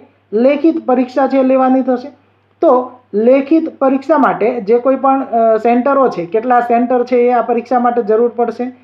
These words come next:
કેટલા ઉમેદવારો જે છે એના આધારે એનું જે કોઈ પેપર છે એ સેટ કર્યા બાદ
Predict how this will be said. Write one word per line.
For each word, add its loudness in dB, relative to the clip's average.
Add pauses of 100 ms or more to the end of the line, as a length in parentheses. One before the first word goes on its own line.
(320)
કેટલા 2
ઉમેદવારો 2
જે 2
છે -4
એના 2
આધારે 2
એનું 0
જે 2
કોઈ -2
પેપર 0
છે -2
એ 4
સેટ -2
કર્યા 2
બાદ 0